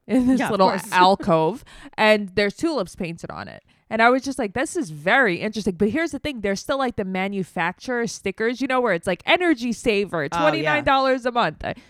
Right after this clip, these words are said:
Speaker 1: it, they were still on there.
Speaker 2: <laughs>
Speaker 1: And it's like, they bought a flowered refrigerator. Very interesting.
Speaker 2: Wow. Maybe
Speaker 1: Yeah.
Speaker 2: it was, maybe it's 'cause they're landlocked.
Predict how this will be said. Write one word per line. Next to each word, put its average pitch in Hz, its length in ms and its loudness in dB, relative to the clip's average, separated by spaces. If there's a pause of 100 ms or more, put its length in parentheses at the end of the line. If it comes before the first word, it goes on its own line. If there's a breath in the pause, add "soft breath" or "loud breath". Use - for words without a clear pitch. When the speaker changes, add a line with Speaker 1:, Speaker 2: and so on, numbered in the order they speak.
(120)
Speaker 1:
it, - 180 2
they 311 120 4
were 294 120 2
still 254 240 0
on 269 220 4
there. 135 200 -2
Speaker 2:
<laughs> - 20 -2
Speaker 1:
And 202 100 -2
it's 220 120 -4
like, 226 220 4 (340 soft breath)
they 254 140 6
bought 311 260 4
a 277 60 2
flowered 220 680 -2
refrigerator. 233 720 0
Very 381 300 -2
interesting. 196 800 -4 (180)
Speaker 2:
Wow. 143 520 -10 (180)
Maybe 170 160 -6
Speaker 1:
Yeah. 196 320 0
Speaker 2:
it 151 40 -8
was, 160 360 -10
maybe 180 180 -8
it's 208 120 -10
'cause 196 140 -14
they're 151 180 -8
landlocked. 139 800 -12